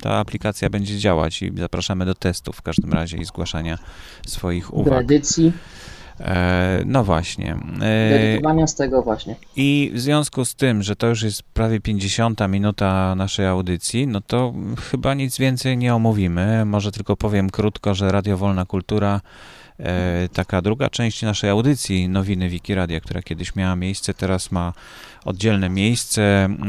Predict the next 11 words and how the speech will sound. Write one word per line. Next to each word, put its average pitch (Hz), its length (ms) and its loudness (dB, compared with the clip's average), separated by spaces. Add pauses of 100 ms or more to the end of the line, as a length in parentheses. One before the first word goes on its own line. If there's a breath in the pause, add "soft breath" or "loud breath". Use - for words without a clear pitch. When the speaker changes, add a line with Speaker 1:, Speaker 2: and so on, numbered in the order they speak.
(140)
Speaker 1:
koed 110 520 4
kropka 101 480 0
podcasty - 680 -2
kropka 92 440 -2
info. 101 420 0
Jest 98 280 0
nowa 90 280 2
audycja, 85 460 -4
także 80 260 -4
można 82 260 -4
posłuchać, - 600 -10